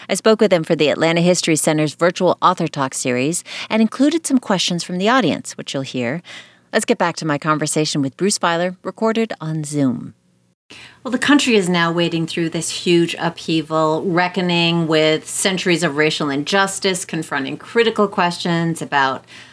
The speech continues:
the role of government in a pandemic, um, about policing. Can, can we lift tools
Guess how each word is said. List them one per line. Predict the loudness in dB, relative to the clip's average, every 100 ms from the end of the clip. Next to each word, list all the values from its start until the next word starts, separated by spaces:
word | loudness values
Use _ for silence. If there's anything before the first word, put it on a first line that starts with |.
| -20 _ _
the | 0
role | 2 2
of | 0
government | 0 2 4 6 4 0
in | -2 0
a |
pandemic, | 0 0 0 0 0 2 0 0
um, | -2 0 -2 -2 -6 -8
about | -2 -2 0
policing. | -2 2 2 2 2 4 2 0 -18 -14
Can, | 0 2 2
can | 2 2
we | 4
lift | 2 2 0 -2 -12 -12
tools | -6 -2 4 4 4 -4